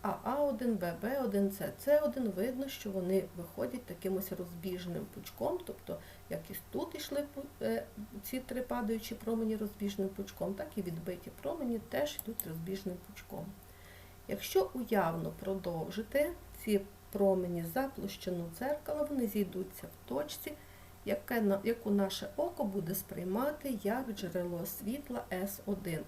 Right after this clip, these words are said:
а точніше, це буде уявне зображення джерела світла S.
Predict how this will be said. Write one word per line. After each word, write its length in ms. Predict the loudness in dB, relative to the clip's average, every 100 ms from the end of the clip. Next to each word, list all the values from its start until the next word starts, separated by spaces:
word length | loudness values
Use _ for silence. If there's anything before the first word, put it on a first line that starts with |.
| -6
а 120 | -6
точніше, 640 | -4 -6 -4 -4 -4 -6 -8 -12 -18 -16 -2
це 200 | 4 6
буде 320 | 6 4 2 2
уявне 640 | 0 4 6 6 2 0
зображення 960 | 0 0 0 0 2 2 2 2 0 -2
джерела 580 | -4 -4 -2 0 0 0
світла 600 | -2 0 0 0 -2 -2 -4 -6
S. 360 | -2 0 0